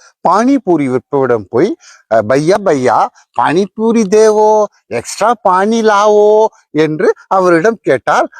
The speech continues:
அவர் கொஞ்சம் எக்ஸ்ட்ராவாய் தண்ணி ஊத்தி கொடுப்பார். அதுக்கப்புறம் முக்கியமான விஷயம், நாம் வடநாட்டுக்கு சென்றால்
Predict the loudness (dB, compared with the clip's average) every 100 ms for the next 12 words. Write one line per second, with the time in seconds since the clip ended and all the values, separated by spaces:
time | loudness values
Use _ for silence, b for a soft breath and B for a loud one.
0 | -4 0 0 0 -4 -2 -2 -4 -6 _
1 | -4 -2 -2 0 0 0 -2 -2 0 -2
2 | -4 -6 -4 -2 -2 -4 -6 _ _ _
3 | -8 -6 -4 -4 -2 -2 -2 -6 b -6
4 | -2 0 0 0 0 -2 -4 -4 -4 b
5 | _ -2 0 0 0 -2 -2 -6 -14 -8
6 | -4 -4 -2 -2 -2